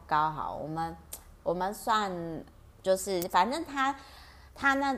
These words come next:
那四十张信用卡，我们就估算大概就是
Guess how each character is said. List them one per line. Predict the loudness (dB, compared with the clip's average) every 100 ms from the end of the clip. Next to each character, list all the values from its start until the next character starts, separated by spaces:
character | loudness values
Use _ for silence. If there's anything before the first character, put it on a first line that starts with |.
| -4 -6
那 | 0 0 -2
四 | -6 -6 -4
十 | -4 0
张 | 2 2 0
信 |
用 | 0 0
卡， | 0 -2
我 |
们 | -2 -6
就 | 0 4 4 2 -2
估 | -6 -6
算 | -2 0 0 -4
大 | -8
概 | -6 -2 0 -2 -6 -6
就 | -6 -6
是 | -8 -8 -6 -8 -10